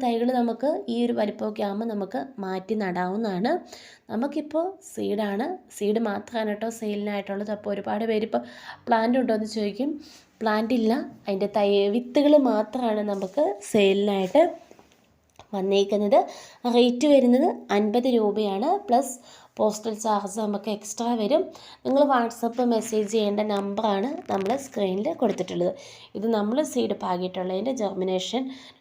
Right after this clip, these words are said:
റിസൾട്ടാണ് കേട്ടോ ഇതാ നിങ്ങളെ കാണിച്ചേക്കുന്നത്. അതുപോലെ തന്നെ നേരത്തെ പാകിയതിലൊക്കെ നമുക്ക്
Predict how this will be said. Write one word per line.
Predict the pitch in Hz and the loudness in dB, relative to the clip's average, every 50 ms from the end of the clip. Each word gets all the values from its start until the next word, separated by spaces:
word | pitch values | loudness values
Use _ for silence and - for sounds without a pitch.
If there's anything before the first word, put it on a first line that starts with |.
| _ - | _ -10
റിസൾട്ടാണ് | 196 190 190 - 202 190 190 208 196 190 185 190 190 | -10 -8 -4 -4 -4 -4 -2 -4 -2 -2 -2 -2 -2
കേട്ടോ | 185 185 196 | -2 -2 -2
ഇതാ | 185 190 185 190 185 | -2 -2 -4 -4 -2
നിങ്ങളെ | 185 190 220 285 320 - - - - - - | -2 0 0 0 -2 -2 -6 -14 -14 -8 -4
കാണിച്ചേക്കുന്നത്. | 196 180 170 170 175 - - 190 180 180 185 185 185 185 180 277 311 302 - - - - - - - - _ _ - - | -2 -2 -2 -2 -4 -4 -2 -2 0 0 0 -2 -2 0 2 0 0 0 -4 -14 -20 -20 -20 -20 -20 -20 _ _ -4 -2
അതുപോലെ | 214 214 226 226 240 | 0 2 2 2 2
തന്നെ | 247 262 277 269 | 2 2 2 2
നേരത്തെ | 254 233 214 208 - 226 214 233 | 2 2 2 0 -2 -4 -2 0
പാകിയതിലൊക്കെ | 214 208 196 202 202 214 208 214 208 220 208 | 0 0 0 0 0 -2 -2 -2 -2 -2 -2
നമുക്ക് | 208 202 202 202 - | -2 -2 -4 -4 -4